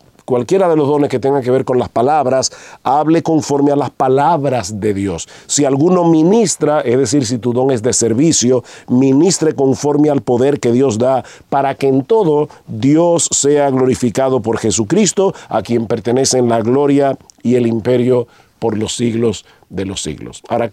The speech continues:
¿cómo yo puedo descubrir cuál es el don que yo tengo? Muy sencillo. La palabra clave aquí es involúcrate. Tú debes orar a Dios que te ayude a descubrir cuál es tu don, pero mi hermano, mi hermana, si tú no te involucras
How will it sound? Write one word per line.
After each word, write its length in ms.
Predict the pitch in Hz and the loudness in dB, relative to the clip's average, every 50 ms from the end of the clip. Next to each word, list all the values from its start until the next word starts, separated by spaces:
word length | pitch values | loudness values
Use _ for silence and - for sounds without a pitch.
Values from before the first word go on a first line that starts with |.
| _ - | _ -6
¿cómo 400 | - 156 208 226 220 220 214 214 | -2 0 0 0 2 2 2 0
yo 240 | 185 120 135 151 143 | 0 0 0 -2 -2
puedo 420 | 120 - 135 139 143 139 135 139 | -2 -2 -2 0 0 0 0 -2
descubrir 640 | 131 127 113 - - 127 107 110 123 123 127 123 120 _ - | -2 -4 -6 -6 -8 -8 -4 -2 -2 -2 -2 -2 -6 _ -10
cuál 300 | - 120 120 131 143 147 | -4 -2 0 0 0 0
es 180 | 147 - - | 0 -2 -2
el 320 | 131 123 120 120 117 107 101 | -4 -4 -4 -4 -6 -6 -4
don 260 | 117 131 135 123 107 | -4 -2 -2 -4 -4
que 200 | - - 101 95 | -6 -6 -6 -6
yo 140 | 101 101 95 | -6 -8 -8
tengo? 360 | - 85 82 80 71 65 - _ _ _ _ _ _ _ _ _ _ _ _ _ _ _ _ - - - - | -10 -10 -10 -10 -12 -14 -16 _ _ _ _ _ _ _ _ _ _ _ _ _ _ _ _ -20 -20 -14 -8
Muy 280 | 143 156 165 165 160 | -4 -2 0 0 0
sencillo. 580 | - - 113 104 104 - - 113 101 82 82 - _ - _ - - - | 0 -2 -2 -4 -4 -4 -4 -4 -4 -6 -12 -20 _ -20 _ -20 -20 -14
La 140 | - - 104 | -8 -8 -4
palabra 360 | 92 123 139 156 156 143 135 | -2 0 0 0 0 -2 -4
clave 360 | 113 - 135 135 139 131 131 120 | -2 -2 -2 0 0 0 0 -2
aquí 260 | 110 - 135 127 131 | -2 -2 0 0 2
es 220 | 131 123 - - _ _ _ _ _ _ _ - | 2 0 -2 -6 _ _ _ _ _ _ _ -4
involúcrate. 1080 | 117 120 127 123 120 123 120 120 117 123 123 117 - - - 90 87 80 - 65 - _ _ _ _ _ _ _ _ _ _ _ - | -4 -2 -2 -2 -2 -2 -2 0 0 -2 -2 -4 -6 -8 -10 -10 -10 -12 -14 -20 -20 _ _ _ _ _ _ _ _ _ _ _ -10
Tú 120 | - 92 | -6 -2
debes 320 | 104 135 156 175 165 - | -2 0 0 0 0 2
orar 280 | 170 156 151 151 151 156 | 2 2 2 2 2 2
a 80 | 156 147 | 0 2
Dios 400 | 135 143 147 147 151 151 143 - | 2 2 2 2 2 2 0 0
que 140 | - 135 | -2 -2
te 80 | 104 123 | -2 0
ayude 240 | 120 123 139 143 143 | 0 0 2 2 2
a 40 | 135 | 2
descubrir 440 | 135 127 - - 123 120 135 139 | 0 -2 -2 -4 -4 -2 -2 -2
cuál 180 | - - 120 120 | -2 -2 -2 -2
es 120 | 123 107 | -2 -4
tu 100 | - 117 | -4 -4
don, 340 | 113 123 131 135 139 143 135 - _ _ _ _ _ _ _ - | -2 -2 0 0 0 -2 -2 -6 _ _ _ _ _ _ _ -12
pero 180 | - 127 123 123 | -8 -6 -4 -2
mi 140 | 127 123 | -2 0
hermano, 480 | 123 131 139 151 156 156 151 151 147 - | 0 2 2 2 2 2 2 0 0 -2
mi 140 | - 120 120 | -2 -4 -2
hermana, 420 | 123 127 123 135 135 135 131 131 120 | -2 0 0 0 0 2 0 0 -2
si 180 | - - 127 | -2 -4 -4
tú 160 | 113 - 190 | -2 0 0
no 120 | 220 220 208 | 2 2 0
te 120 | - 185 | 0 0
involucras 920 | 165 151 139 131 131 131 127 127 139 139 143 - - 117 110 107 98 92 - | 2 2 2 2 2 0 2 2 2 0 0 -2 -2 -4 -4 -4 -4 -6 -6